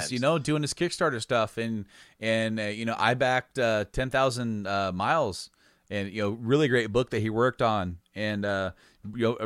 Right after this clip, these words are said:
Speaker 2: a, a really cool cat and, and really driven, really driven to really create his art, you know, and he's not gonna let anything get in,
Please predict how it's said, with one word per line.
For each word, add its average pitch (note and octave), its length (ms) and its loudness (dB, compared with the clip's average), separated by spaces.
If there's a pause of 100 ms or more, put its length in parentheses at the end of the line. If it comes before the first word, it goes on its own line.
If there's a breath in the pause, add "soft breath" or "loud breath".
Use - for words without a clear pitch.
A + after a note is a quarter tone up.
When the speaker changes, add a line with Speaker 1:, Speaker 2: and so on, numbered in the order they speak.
(180)
Speaker 2:
a, C#3+ 60 0
a C3+ 60 0
really G#3+ 240 2
cool A#3 180 -6
cat G#3+ 280 0
and, C#3+ 80 -2
and B2 260 -4
really F3+ 200 0
driven, A#2 460 0 (220)
really C#3+ 240 2
driven B2 380 0
to A2 100 -2
really A2 240 -2
create A2 320 -4
his G2+ 200 -4
art, G#2 320 0 (380 soft breath)
you G#2+ 160 -2
know, G#2 120 -2
and G2+ 80 -2
he's G#2 120 -4
not B2+ 160 2
gonna B2 120 -2
let G#2+ 140 -4
anything A2+ 380 -4
get G#2 180 -4
in, G2 240 -12